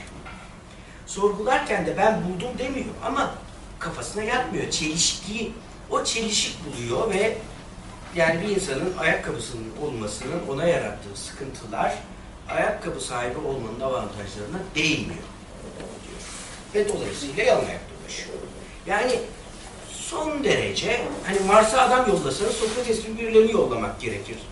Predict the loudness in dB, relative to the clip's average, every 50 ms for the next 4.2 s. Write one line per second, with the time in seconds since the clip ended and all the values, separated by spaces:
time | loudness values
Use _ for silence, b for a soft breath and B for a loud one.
0 | -14 -14 -14 -8 -6 -2 0 2 2 2 0 -2 -4 -4 -2 -2 -2 -2 -4 -6
1 | -4 -2 0 2 2 2 2 0 0 0 2 0 2 4 4 4 2 0 -4 -4
2 | -6 -6 -6 -2 0 0 0 0 -2 -4 -6 -6 -6 -10 -10 -8 -6 -4 -4 -4
3 | 2 4 4 4 4 4 0 0 0 -2 -4 -6 -6 -6 -8 -10 -10 -10 -8 0
4 | 2 4 4